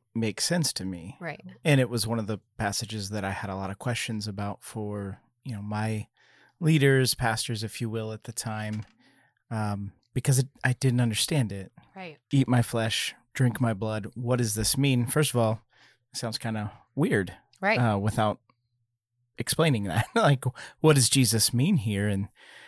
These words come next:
Speaker 1: typically the response I would get would be, "That's Catholics use to justify their
Speaker 2: <laughs>
Speaker 1: belief in the Eucharist, but Jesus here is speaking symbolically."
Speaker 2: That was the explanation?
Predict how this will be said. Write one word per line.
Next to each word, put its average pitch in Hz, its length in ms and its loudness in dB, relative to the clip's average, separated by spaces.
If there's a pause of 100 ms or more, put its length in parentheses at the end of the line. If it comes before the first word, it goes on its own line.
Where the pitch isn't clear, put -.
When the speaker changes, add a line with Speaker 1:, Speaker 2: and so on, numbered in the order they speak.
(220)
Speaker 1:
typically 110 1000 2
the 110 100 -2
response 110 440 0
I 101 60 0
would 101 200 -4
get 101 220 -2
would 107 120 -8
be, 98 160 -2
"That's - 460 -4 (300)
Catholics - 480 -10
use 101 300 -8
to 95 220 -8
justify 101 720 0
their 101 180 0
Speaker 2:
<laughs> - 40 -8
Speaker 1:
belief 104 520 -2
in 101 420 -4
the 107 100 0
Eucharist, 135 520 4
but 110 180 2
Jesus 101 440 -2
here 98 340 -2 (580)
is 107 140 0
speaking 104 640 -2
symbolically." 110 1000 -2 (680)
Speaker 2:
That 180 180 4
was 175 220 -2
the 170 340 -2
explanation? 175 640 -8